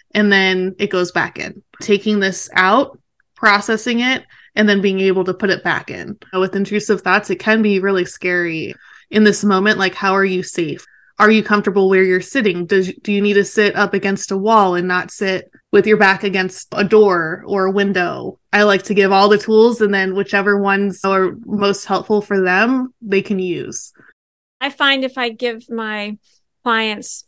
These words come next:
Speaker 2: five different options, there's usually one or two that they really grasp onto. Yeah, so I love this container idea. I imagine you do this during the therapy session, and they will bring out of the container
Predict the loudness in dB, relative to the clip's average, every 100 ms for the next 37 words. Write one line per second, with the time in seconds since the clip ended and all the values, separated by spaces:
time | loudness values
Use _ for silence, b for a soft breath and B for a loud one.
0 | -2 0 0 -4 -10 -10 -12 -10 -6 -6
1 | -6 -10 -10 -12 -12 -10 -10 -10 -10 -8
2 | -6 -8 -8 -8 -6 -6 -8 -12 -12 -14
3 | -14 -12 -12 -8 -4 -4 -4 -8 -10 -10
4 | -10 -10 -10 -12 _ _ b -8 -6 -4
5 | -4 -4 -4 -4 -6 -8 -14 -10 -8 -8
6 | -6 -4 -4 -6 -10 -12 -12 -12 -14 b
7 | b -20 -4 -2 0 0 -2 -4 -4 -6
8 | -6 -6 -8 -8 -4 -4 -4 -4 -2 0
9 | -2 -2 -4 -4 -4 -4 -8 -8 -6 -4
10 | -6 -8 -10 -10 -14 -18 _ -10 -8 -8
11 | -10 -12 -10 -8 -8 -10 -8 -8 -10 -8
12 | -4 -4 -6 -6 -6 -6 -10 -16 b b
13 | _ -8 -8 -8 -12 -10 -10 -8 -10 -10
14 | -12